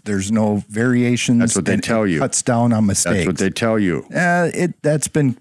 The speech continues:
Speaker 1: pretty long-standing practice.
Speaker 2: That's what they've been telling you for long-standing practice.
Speaker 1: <laughs>
Speaker 2: The reality is, is they do it because you're a corporation.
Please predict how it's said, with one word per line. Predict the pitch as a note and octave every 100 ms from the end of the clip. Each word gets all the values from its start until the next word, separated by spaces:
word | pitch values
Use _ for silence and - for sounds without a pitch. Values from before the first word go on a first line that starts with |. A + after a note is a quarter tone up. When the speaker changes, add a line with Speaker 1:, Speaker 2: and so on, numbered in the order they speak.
| _
Speaker 1:
pretty | - A#2
long-standing | A#2 A#2 A#2 A2+ G#2+ A2 G#2 F#2 E2
practice. | - E2 D#2 - D2+
Speaker 2:
That's | - D#2+
what | E2+ D#2+
they've | D#2
been | D2 C#2+
telling | G#2+ C3 G2+
you | E2
for | F2
long-standing | D#2 D2+ D2 - D#2+ C#2+ C2+
practice. | D#2+ D2+ F2 A2+ F#2+ - -
Speaker 1:
<laughs> |
Speaker 2:
The | F#2+
reality | G2 A2 B2+ C#3+ G#2+ F#2+
is, | F#2+ F2+
is | F2+
they | F2+ F2
do | G2 A#2
it | G2
because | F2 G2 D#2
you're | F2 D#2+
a |
corporation. | - G2+ E2+ E2 E2 F#2 - - -